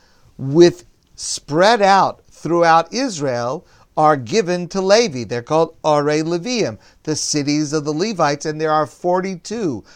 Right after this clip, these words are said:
such cities that are distributed across the land of Israel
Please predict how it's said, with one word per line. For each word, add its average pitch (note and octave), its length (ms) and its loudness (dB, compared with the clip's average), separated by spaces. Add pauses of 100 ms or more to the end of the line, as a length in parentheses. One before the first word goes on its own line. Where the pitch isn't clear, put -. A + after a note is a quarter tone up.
such - 360 -4
cities D#3+ 760 -6 (260)
that D#3 160 2
are D3+ 140 4
distributed D3 960 -4 (280)
across E3+ 920 0 (300)
the B2+ 100 -6
land E3 380 -2
of D#3+ 120 -4
Israel D#3+ 680 -4